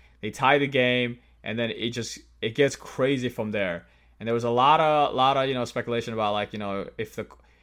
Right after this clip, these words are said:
if the ref should have just stopped the ball and, you know, start re-, re-, if the ref should have just restarted the ball right when it hit him.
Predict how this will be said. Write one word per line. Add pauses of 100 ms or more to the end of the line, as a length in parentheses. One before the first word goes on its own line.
(180)
if
the
ref
should
have
just
stopped
the
ball
and, (1000)
you
know,
start
re-,
re-, (460)
if
the
ref
should
have
just
restarted
the
ball
right
when
it
hit
him.